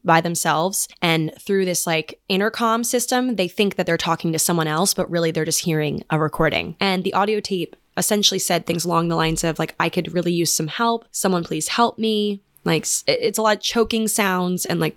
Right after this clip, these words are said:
someone clearly struggling in this recording. Like, "Can someone help me? I'm gonna die." That's what it said. So they played this recording for the students that were in the study. And what happened next?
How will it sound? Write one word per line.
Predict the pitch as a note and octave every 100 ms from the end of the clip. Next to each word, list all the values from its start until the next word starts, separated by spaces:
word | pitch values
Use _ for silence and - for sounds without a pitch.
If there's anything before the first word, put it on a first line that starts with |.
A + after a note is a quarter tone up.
| _
someone | - - A#3+ A3+ G#3+ E3+
clearly | - A3 G3+ G3 F#3
struggling | - - F#3 E3+ E3 D2 - -
in | F3
this | E3+ -
recording. | - - E3 C#3+
Like, | - -
"Can | F3+
someone | - F#3 F3 E3
help | D#3 E3
me? | E3+
I'm | D#3+
gonna | D#3+ D3+
die." | D3+ G2+ C2+ - -
That's | F3 -
what | F#3 E3 _ _
it | F#3
said. | - F#3 - - - -
So | - A3
they | G3
played | G3 B3
this | C4+ C4+
recording | C4+ A3+ F#3+ F3+ G#3
for | F#3+ F3+ -
the | G3+
students | - F#3 F3 F#3
that | F#3 -
were |
in | F3+
the | F#3
study. | - F3+ D#3 D#3+ F#3+ _ _ _ _ _ _ _ _ -
And | G3+ G3 F#3+
what | - B3
happened | C#4 E4 F#4
next? | G#4+ - - -